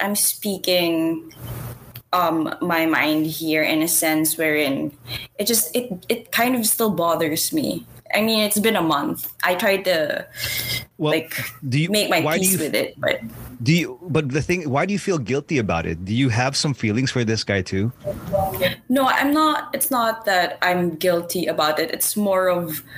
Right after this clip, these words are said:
Speaker 1: well, guilt in a sense wherein why didn't I tell my best friend about it? 'Cause we,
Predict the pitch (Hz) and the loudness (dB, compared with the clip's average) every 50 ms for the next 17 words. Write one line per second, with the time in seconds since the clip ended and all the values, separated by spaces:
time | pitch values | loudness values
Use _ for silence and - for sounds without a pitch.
0 | - - - - - - - _ - 226 226 202 - - - - 208 175 226 233 | -8 -6 -6 -6 -8 -12 -10 _ 0 2 2 2 0 -4 -4 -4 -2 0 2 2
1 | 240 240 247 240 - - 226 220 208 202 - - - 180 170 170 170 170 170 170 | 4 2 2 0 0 -2 0 0 2 0 0 0 2 2 2 2 2 0 0 -2
2 | - 175 175 170 160 160 160 156 151 147 151 156 156 156 - - _ 165 170 170 | -2 0 0 0 2 2 2 2 2 2 0 -2 -4 -6 -8 -14 _ -2 0 2
3 | 165 165 165 165 160 160 160 - - - - - - - 170 185 180 - 127 143 | 2 2 2 2 0 -2 -4 -8 -20 -20 -20 -20 -8 -2 0 0 2 2 2 0
4 | 151 151 - 165 156 151 143 - - - 107 143 156 - - - - 165 156 143 | 0 0 0 0 0 0 0 -2 -2 0 0 0 0 -2 -4 -4 -2 0 0 0
5 | 143 147 147 - 110 104 101 - - - - 214 196 180 180 202 220 208 180 | 0 -2 0 0 0 0 0 -2 -2 -2 0 0 0 0 0 0 0 0 0